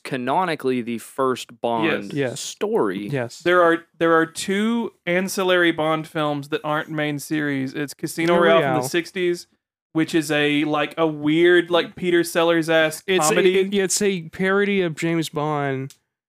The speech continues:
Speaker 3: where the parody <laughs> of James Bond is, "What if James Bond was boring?"
Speaker 2: <laughs> Um, there's a really good bit with Orson Welles in it, who plays a, like, what, he's like a, he's like a
Speaker 3: He's, he's Le
Speaker 2: magician?
Speaker 3: Chiffre. He's Le Chiffre.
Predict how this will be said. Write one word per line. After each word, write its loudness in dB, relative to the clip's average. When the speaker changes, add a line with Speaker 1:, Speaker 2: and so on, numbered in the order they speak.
Speaker 3:
where 0
the -2
parody -2
<laughs> -14
of -8
James -4
Bond -4
is, -2
"What -2
if -6
James -4
Bond -4
was -4
boring?" -6
Speaker 2:
<laughs> -
Um, 4
there's 4
a 4
really 4
good -2
bit 2
with 0
Orson -2
Welles 0
in -4
it, -8
who -4
plays 0
a, 0
like, -2
what, 4
he's 2
like 0
a, -4
he's -8
like 0
a 6
Speaker 3:
He's, 2
he's -8
Le -4
Speaker 2:
magician? 2
Speaker 3:
Chiffre. -12
He's -2
Le 0
Chiffre. -2